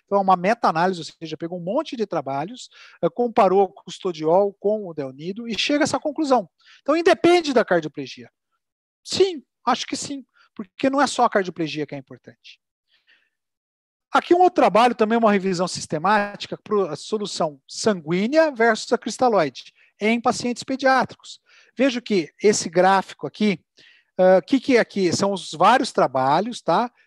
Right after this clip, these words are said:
Então, tudo que cruza pra ser bom, pra ser bom, pra sanguínea, tem que tá pra cá. Perdão, pra sanguínea tem que tá pra cá. Pra ser bom, pra cristalóide, tem que pra, tá pra frente do zero.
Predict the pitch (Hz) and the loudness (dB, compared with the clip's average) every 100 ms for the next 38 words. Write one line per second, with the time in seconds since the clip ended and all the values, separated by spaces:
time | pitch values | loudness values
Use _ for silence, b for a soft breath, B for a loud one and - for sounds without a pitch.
0 | _ 220 - 339 330 - 208 - 240 240 | _ -4 2 2 2 -4 -14 -4 0 2
1 | 226 143 151 135 - 247 - 214 147 185 | 0 0 -2 0 2 2 4 0 2 0
2 | 170 139 _ _ _ _ 214 190 196 151 | 0 -4 _ _ _ _ 0 2 0 -2
3 | 147 139 - 175 - 156 131 170 214 170 | -6 -6 -4 -4 -4 -8 -4 -2 -2 -2
4 | 127 113 b b b - 185 - - 165 | -6 -8 b b b -4 -4 -4 0 0
5 | 208 214 - 131 - _ _ - - 196 | 2 0 0 -4 -4 _ _ -14 2 4
6 | 151 - 165 143 160 160 214 165 190 180 | 4 0 -4 -2 -4 0 0 0 -2 -4
7 | - 170 214 - 120 - _ b b b | -4 0 -2 -2 -6 -8 _ b b b
8 | 233 254 - 220 151 151 131 - 190 180 | 2 2 4 2 2 -4 -4 -2 0 0
9 | - _ _ - 202 156 147 170 175 143 | -4 _ _ -6 -6 -2 0 4 2 0
10 | - 175 - - 190 - 180 - 175 - | -8 -8 -6 -4 -2 -2 -4 -4 -6 -6
11 | 185 180 214 214 151 117 | -6 -6 -12 -10 -8 -10